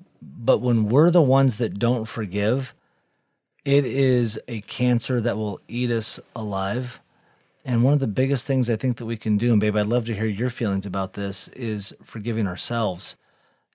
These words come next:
and what that means. Because a lot of times,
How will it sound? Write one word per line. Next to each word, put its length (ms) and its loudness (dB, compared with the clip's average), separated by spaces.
and 120 2
what 200 2
that 220 4
means. 340 -2
Because 380 -6
a 100 -10
lot 220 0
of 100 0
times, 480 2